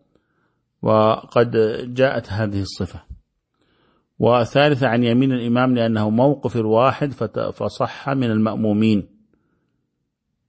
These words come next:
إن كانوا أكثر من واحد. أما المرأة فإنها تقف خلف الصف خلف الرجال سواء كانت واحدة أو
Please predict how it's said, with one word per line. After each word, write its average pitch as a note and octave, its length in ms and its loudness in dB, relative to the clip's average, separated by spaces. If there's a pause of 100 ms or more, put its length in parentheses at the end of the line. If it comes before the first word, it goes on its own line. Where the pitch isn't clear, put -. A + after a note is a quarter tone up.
(280)
إن A#2 60 -2
كانوا A2 320 2
أكثر F#2+ 300 0
من F#2 160 0
واحد. E2+ 320 -6 (1400)
أما F3+ 200 6
المرأة F3 360 4
فإنها C#3 500 0
تقف B2+ 460 -2
خلف C3 420 0
الصف - 840 -2 (220)
خلف C#3 380 0
الرجال A#2+ 800 2
سواء A#2 280 -2
كانت G#2+ 380 -8
واحدة C3 560 0 (120)
أو D3 320 2